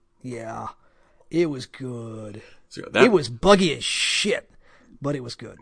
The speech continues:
Speaker 2: To me, that looked pretty cool. Scarlet Nexus, a hundred percent looked like a first-gen P S three game.
Speaker 1: Yeah, well, the anime stuff. I mean, yeah,
Speaker 2: Yeah,
Speaker 1: okay,
Speaker 2: like,
Speaker 1: okay.
Speaker 2: I, I don't even know what the fuck that was doing there. That was very much like, uh, that Godslayer or whatever the thing PlayStation had.
Speaker 1: Yeah.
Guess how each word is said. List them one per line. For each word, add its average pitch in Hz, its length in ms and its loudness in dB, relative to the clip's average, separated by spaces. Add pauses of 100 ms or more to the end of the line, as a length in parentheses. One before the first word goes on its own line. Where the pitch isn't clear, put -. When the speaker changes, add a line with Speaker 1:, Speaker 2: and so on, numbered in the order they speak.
Speaker 2:
To 113 120 -4
me, 110 200 6
that 131 140 4
looked 127 200 2
pretty 123 200 -2
cool. 113 260 4
Scarlet 131 500 4
Nexus, 117 800 0 (180)
a - 100 -2
hundred 117 320 4
percent 117 380 4
looked 113 280 2
like 107 320 2
a 90 240 -2
first-gen 107 720 0
P 107 140 -2
S 95 100 -2
three 87 240 0
game. 113 380 -6 (180)
Speaker 1:
Yeah, 180 380 8
well, 185 120 6
the 180 160 2
anime 160 340 2
stuff. 143 400 0
I 143 40 -4
mean, 139 160 -6
yeah, 113 100 0
Speaker 2:
Yeah, 104 340 0 (100)
Speaker 1:
okay, 92 100 -12
Speaker 2:
like, 98 200 -2
Speaker 1:
okay. 101 140 0
Speaker 2:
I, - 80 -2
I 107 60 0
don't 117 180 4
even 120 160 4
know 110 120 4
what 107 160 -2
the 117 80 -8
fuck 120 180 0
that 92 140 -2
was 92 180 -10
doing 113 260 2
there. 98 140 2
That 98 100 2
was 107 120 -4
very 127 260 4
much 135 280 0
like, 104 300 -2
uh, 95 300 0 (500)
that 95 320 -4
Godslayer 98 680 2
or 90 100 0
whatever 90 220 0
the 82 100 -12
thing 90 260 -4
PlayStation 80 580 -4
had. 78 440 -6
Speaker 1:
Yeah. 139 520 -8